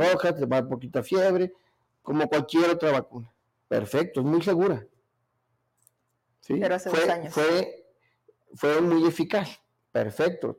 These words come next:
Speaker 1: tuvo una eficacia arriba del noventa por ciento. Lo demostraron científicamente.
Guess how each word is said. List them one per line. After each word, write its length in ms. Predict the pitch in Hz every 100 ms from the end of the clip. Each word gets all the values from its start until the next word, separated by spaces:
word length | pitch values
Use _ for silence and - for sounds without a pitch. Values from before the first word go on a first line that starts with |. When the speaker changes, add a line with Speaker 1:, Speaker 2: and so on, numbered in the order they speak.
| -
Speaker 1:
tuvo 180 | 135 147
una 120 | 160
eficacia 480 | 147 143 151 147 156
arriba 200 | 147 151
del 140 | 151 131
noventa 380 | 131 139 151
por 140 | 143 139
ciento. 400 | 156 175 160 120 _ _ _
Lo 120 | 139
demostraron 540 | 131 123 123 139 147 143
científicamente. 920 | 143 139 143 147 151 160 160 -